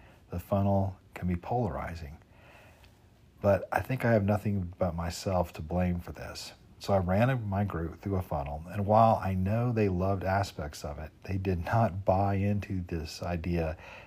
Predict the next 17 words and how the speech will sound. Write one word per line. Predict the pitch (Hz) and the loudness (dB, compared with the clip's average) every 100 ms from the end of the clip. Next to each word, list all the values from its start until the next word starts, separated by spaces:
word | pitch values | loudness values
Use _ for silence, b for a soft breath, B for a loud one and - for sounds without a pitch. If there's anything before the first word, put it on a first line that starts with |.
| B - | B -4
that | 95 87 - | -2 -2 -4
barely | 92 95 98 92 | 0 2 2 0
surviving | - 90 87 92 95 90 90 87 | -2 -2 2 4 4 2 0 0
the | 85 | 0
meat | 92 87 | -2 -2
grinder | - 85 80 78 71 87 B B B B B B | -2 -2 -2 -4 -6 -8 B B B B B B
created | - 107 98 | 4 6 6
a | |
bond | 90 85 92 98 92 | 4 4 4 4 0
between | 85 - 90 | -2 -2 0
themselves | 85 78 - 85 80 80 78 - | 0 -4 -6 -4 -4 -6 -8 -6
and | 92 | -2
their | 92 87 | 0 0
Gong | 87 90 87 - | 0 0 0 -2
Farmer | 82 76 78 71 | -4 -2 -4 -8
P | - 87 | -8 -8
C. | - 87 67 | -6 -8 -8